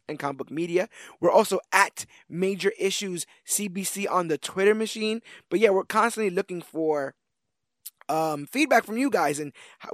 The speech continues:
wh-, how, what you guys are going through and how you guys are digging the content here. Um, I'm saying all that to say that I recently threw up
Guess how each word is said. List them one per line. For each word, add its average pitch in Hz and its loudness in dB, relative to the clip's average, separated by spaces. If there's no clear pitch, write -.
wh-, 175 2
how, - 0
what 196 6
you 190 -2
guys 165 2
are 160 -4
going 151 -6
through 151 -8
and 131 -4
how 147 2
you 156 -2
guys 127 -4
are 143 -4
digging 143 -6
the 131 -8
content 147 -8
here. 139 -4
Um, 139 -4
I'm 143 -6
saying 156 -4
all 151 -4
that 151 -4
to 135 -8
say 147 -4
that 131 -4
I 147 -2
recently 156 -4
threw 151 -4
up 147 -4